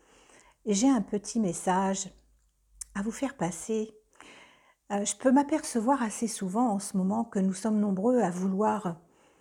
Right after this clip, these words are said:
euh, à vouloir voir cette année très particulière, euh, s'achever, même si nous ne savons pas ce que deux mille vingt et un sera fait. Cependant, on peut malgré tout changer certaines choses,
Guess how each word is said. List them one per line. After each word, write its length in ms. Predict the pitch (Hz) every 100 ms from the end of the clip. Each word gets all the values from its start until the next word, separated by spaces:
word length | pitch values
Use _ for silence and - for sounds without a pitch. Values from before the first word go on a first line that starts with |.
| _ _ _ _ 190
euh, 460 | 180 170 175 -
à 80 | -
vouloir 400 | 202 240 220 190
voir 300 | 180 226 226
cette 260 | - 185 202
année 240 | 196 208
très 180 | - 220
particulière, 1000 | 190 - - 202 196 185 175 202 208 185
euh, 60 |
s'achever, 680 | 175 - 185 - 165 165 165 - _ _ _ _ _ _ _ _
même 500 | 208 254 370 277 160 -
si 220 | - -
nous 160 | 196 220
ne 60 |
savons 360 | 196 226 214 185
pas 220 | - 208
ce 100 | 208
que 120 | -
deux 160 | 175 175
mille 180 | 190 208
vingt 200 | 180 180
et 80 | 175
un 80 | 185
sera 260 | - 165
fait. 260 | 156 - - _ _ _ _ - - - - - _ _ _ _ 247
Cependant, 500 | - 247 254 311 294
on 60 |
peut 160 | 226 254
malgré 360 | 233 214 190 208
tout 440 | - 269 262 214
changer 440 | 185 - 226 226 247
certaines 440 | 240 202 - 190
choses, 560 | 196 - 190 185 180